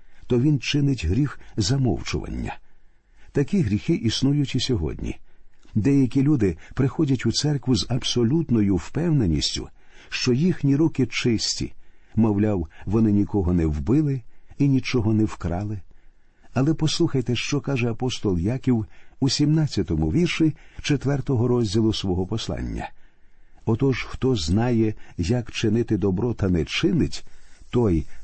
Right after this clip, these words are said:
має гріх». І Соломон молився Богові про те ж саме,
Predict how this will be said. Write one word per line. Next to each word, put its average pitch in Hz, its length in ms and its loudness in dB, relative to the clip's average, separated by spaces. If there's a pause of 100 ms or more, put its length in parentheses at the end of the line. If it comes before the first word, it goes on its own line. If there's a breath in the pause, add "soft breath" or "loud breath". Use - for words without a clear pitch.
має 87 380 2
гріх». - 460 -2 (920 soft breath)
І 123 100 2
Соломон 120 460 2
молився 98 480 2
Богові 95 360 2
про 104 180 -2
те 80 160 -2
ж - 160 -4
саме, 143 480 -2